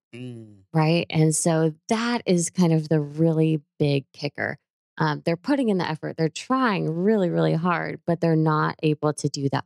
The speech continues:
Speaker 1: follow through. That's kind of a huge red flag for me. Um, and then again, just a lack of consistency with progress too can be one of those, you know, even just to get feedback.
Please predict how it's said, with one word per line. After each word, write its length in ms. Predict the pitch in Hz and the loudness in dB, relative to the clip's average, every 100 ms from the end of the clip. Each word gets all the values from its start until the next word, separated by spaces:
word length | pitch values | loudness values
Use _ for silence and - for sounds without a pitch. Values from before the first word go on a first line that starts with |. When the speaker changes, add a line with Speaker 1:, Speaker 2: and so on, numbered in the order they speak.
| _ | _
Speaker 1:
follow 360 | - 104 - | -6 -6 -8
through. 280 | - - - - _ _ _ | -12 -16 -16 -16 _ _ _
That's 240 | 180 175 - | -4 -4 -2
kind 160 | 185 | -2
of 80 | 170 | 0
a 60 | 165 | 0
huge 300 | 165 160 - | 0 0 -2
red 140 | 143 _ | -6 _
flag 200 | 147 147 _ | -6 -6 _
for 100 | 147 | -2
me. 280 | 147 143 - _ _ _ | 0 0 -2 _ _ _
Um, 220 | 165 165 - | -2 -2 0
and 120 | 175 | 2
then 100 | 190 | 2
again, 540 | 190 165 170 226 156 147 | 2 2 2 2 0 -4
just 320 | - 165 - - - | -2 0 0 -6 -4
a 100 | 165 | 0
lack 280 | 151 160 | 0 -2
of 140 | 165 - | -10 -4
consistency 800 | 160 - 156 - 202 - 220 226 | -4 -4 -4 0 0 0 2 2
with 200 | 233 - | 2 0
progress 500 | 226 233 240 247 - | -2 0 -2 -2 0
too 300 | 190 185 226 | 2 2 2
can 160 | 202 165 | 2 0
be 180 | 165 156 | 0 0
one 180 | 151 | 0
of 140 | 156 147 _ _ _ _ _ - | -2 -4 _ _ _ _ _ -2
those, 380 | 165 151 147 - - | 0 0 -4 -8 0
you 100 | 226 | 2
know, 100 | 208 | 2
even 200 | 233 254 | 0 2
just 160 | 220 196 | 2 0
to 60 | 175 | 0
get 160 | 175 | 0
feedback. 380 | - 185 - - | 0 0 -2 -8